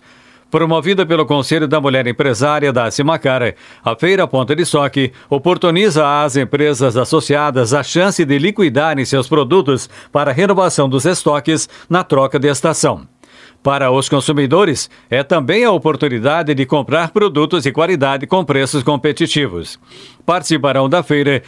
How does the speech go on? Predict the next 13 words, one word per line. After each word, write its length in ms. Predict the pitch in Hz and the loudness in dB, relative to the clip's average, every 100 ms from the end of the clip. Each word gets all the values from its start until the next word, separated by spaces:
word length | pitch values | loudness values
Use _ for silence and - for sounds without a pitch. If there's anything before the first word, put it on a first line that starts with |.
| - - | -14 -4
empresas 580 | 143 131 175 190 151 165 | -4 0 2 2 2 2
dos 180 | 156 156 | 2 0
segmentos 560 | 175 151 135 139 139 | 0 0 0 -2 0
de 100 | 127 | 0
roupas 420 | 131 151 170 147 127 | 0 0 0 0 0
e 80 | |
calçados 600 | 127 165 - 147 143 147 | 0 0 0 -2 0 0
adulto 440 | 123 123 143 180 139 | 0 0 0 0 0
e 40 | |
infantil, 540 | 127 156 139 151 123 - - - | 0 0 0 -2 -4 -8 -20 -10
vestuário 600 | 120 147 151 156 156 127 | -2 -2 2 0 0 -2
esportivo, 680 | 123 - 185 143 147 135 135 - - | -2 0 0 0 0 2 0 -4 -2
lingeries, 760 | 135 196 160 131 120 165 - | 0 2 2 0 0 -2 -2